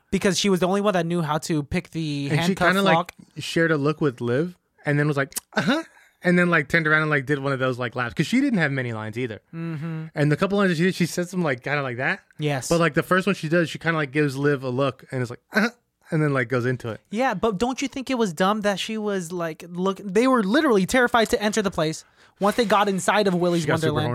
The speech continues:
Speaker 2: horny.
Speaker 1: She got super horny.
Speaker 2: I thought she was in on it. I thought she might be, like, Willy's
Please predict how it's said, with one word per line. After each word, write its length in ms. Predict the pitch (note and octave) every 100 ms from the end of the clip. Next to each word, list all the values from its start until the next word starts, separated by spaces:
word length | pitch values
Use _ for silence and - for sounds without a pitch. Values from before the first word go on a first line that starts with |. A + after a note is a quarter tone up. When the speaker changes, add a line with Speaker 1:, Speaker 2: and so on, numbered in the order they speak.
| C3
Speaker 2:
horny. 100 | - - -
Speaker 1:
She 140 | - A#3
got 160 | B3 -
super 280 | C4 B3+
horny. 440 | A3 B3 D4+ A3+ A#2+
Speaker 2:
I 100 | F3+
thought 160 | A#3+ A#3
she 100 | G3+
was 160 | E3 D#3
in 200 | D#3+ E3+
on 120 | D3
it. 80 | B2
I 60 |
thought 160 | C#3+ F#3
she 120 | F#3
might 180 | D#3+ D#3
be, 100 | D#3+
like, 160 | C#3 A#2+
Willy's 520 | C#3 C#3+ C3 G#2+